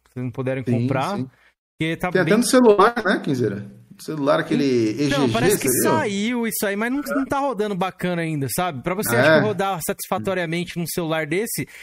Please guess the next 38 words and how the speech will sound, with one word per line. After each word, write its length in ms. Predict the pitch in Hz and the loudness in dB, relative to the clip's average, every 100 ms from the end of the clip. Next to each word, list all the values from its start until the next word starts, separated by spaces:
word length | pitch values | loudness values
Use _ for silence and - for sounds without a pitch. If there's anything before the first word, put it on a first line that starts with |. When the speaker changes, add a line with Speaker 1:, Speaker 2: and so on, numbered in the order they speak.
| - | -10
Speaker 1:
tem 100 | - | -8
que 60 | 180 | -4
ser 100 | 208 | -4
aquele 260 | 202 220 202 | -2 -4 -4
celular 320 | 226 208 208 | -2 -2 -2
de 100 | 185 | -2
magnata, 720 | 214 208 220 214 175 - 113 104 _ | -4 -2 -2 -2 -4 -6 -10 -10 _
tá 80 | 117 | -8
ligado? 260 | 117 127 | -4 -4
Um 80 | 131 - | -6 -2
Speaker 2:
Ah, 160 | 110 | 2
Speaker 1:
celular 240 | 110 113 113 | 2 4 2
Speaker 2:
é, 60 | |
Speaker 1:
provavelmente 480 | 196 202 185 196 180 | 2 0 0 -2 -2
Speaker 2:
aí 60 | 202 | -2
Speaker 1:
comum, 420 | 208 185 202 196 | -2 -2 -2 -2
assim, 580 | 175 - 190 247 226 156 - - _ 139 | -4 -4 -4 -2 -4 -8 -14 -20 _ -4
né? 300 | 160 175 135 | -2 -2 -2
Speaker 2:
Sem 40 | 151 | 0
Speaker 1:
Esses 140 | 120 | 0
Speaker 2:
chance. 180 | 147 98 | 0 -2
Speaker 1:
aqui, 400 | 170 160 147 131 | -2 -2 -2 -2
dois 240 | 127 160 123 | -2 -4 -4
giga, 320 | 123 170 160 | -4 -4 -2
três 260 | 156 147 | -4 -4
giga, 360 | 113 147 175 202 | -2 -2 -2 -2
não, 120 | 202 208 | -4 -6
Speaker 2:
Não 80 | 175 180 _ _ _ _ _ _ - | -8 -12 _ _ _ _ _ _ -4
vai, 120 | 151 | -2
Speaker 1:
Snapdragon 420 | 104 95 135 151 | 2 2 2 0
Speaker 2:
né? 40 | 160 | -2
Speaker 1:
acho 120 | - | -4
que 80 | 180 | -4
não, 120 | 190 | -4
não, 200 | 196 208 | -4 -4
não 180 | 214 190 | -4 -6
tanca, 380 | 170 175 170 202 | -4 -6 -4 -4
não. 240 | 175 117 | -4 -6